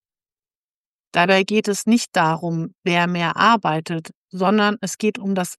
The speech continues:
Mitdenken. Und das passiert oft automatisch, weil man es gelernt hat,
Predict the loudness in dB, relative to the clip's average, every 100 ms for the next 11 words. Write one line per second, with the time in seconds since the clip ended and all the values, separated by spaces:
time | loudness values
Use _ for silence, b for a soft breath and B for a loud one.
0 | 0 0 0 -8 _ _ 0 0 -4 -4
1 | -4 -6 B B B B -2 2 4 2
2 | -2 -4 -4 0 -2 0 0 0 -4 -2
3 | 0 0 0 2 2 0 -4 -4 -8 _
4 | _ 0 4 4 2 -2 _ _ -4 -4
5 | -4 -4 -2 2 2 2 0 -2 -4 -4